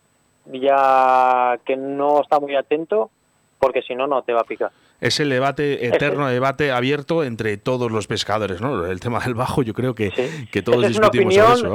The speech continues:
Speaker 2: vamos.
Speaker 1: una opinión por experiencia y porque al final me paso muchas horas y con las horas de pesca y tal me he dado cuenta que además he hecho varias pruebas con compañeros de pesca,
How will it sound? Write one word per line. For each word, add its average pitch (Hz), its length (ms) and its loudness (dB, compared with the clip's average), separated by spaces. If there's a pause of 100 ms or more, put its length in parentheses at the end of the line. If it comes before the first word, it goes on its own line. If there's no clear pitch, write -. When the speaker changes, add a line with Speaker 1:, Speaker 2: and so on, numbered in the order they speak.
(100)
Speaker 2:
vamos. 165 60 6
Speaker 1:
una 170 100 4
opinión 165 480 4
por 160 160 4
experiencia 143 560 0
y 180 60 2
porque 123 680 4 (460)
al 123 140 0
final 131 300 0
me 135 100 0
paso 135 240 0
muchas 131 320 0
horas 160 280 6
y 127 160 -6
con 117 180 -2
las 113 220 0
horas 139 280 4
de 135 100 0
pesca 139 420 0
y 135 40 0
tal 165 280 4
me 139 100 0
he 139 40 2
dado 139 140 6
cuenta 156 400 2 (340)
que 127 60 -4
además 127 280 2
he 160 100 4
hecho 156 200 2
varias 156 280 4
pruebas 156 340 2
con 151 160 -2
compañeros 143 500 0
de 139 100 0
pesca, 208 400 -4